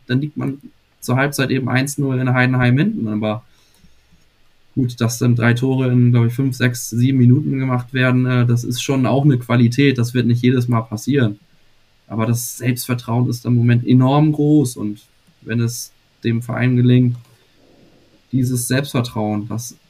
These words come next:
sicherlich, äh, seit einem Jahr gewachsen ist, äh,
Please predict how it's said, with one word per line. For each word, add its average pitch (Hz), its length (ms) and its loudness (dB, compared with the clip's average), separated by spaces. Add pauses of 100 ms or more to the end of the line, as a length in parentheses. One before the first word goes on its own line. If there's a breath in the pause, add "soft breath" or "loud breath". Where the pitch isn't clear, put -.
(240)
sicherlich, 120 540 0
äh, 120 100 -2
seit 117 260 0
einem 120 280 2
Jahr 117 160 2
gewachsen 110 560 -8
ist, 107 160 -16
äh, 107 280 -8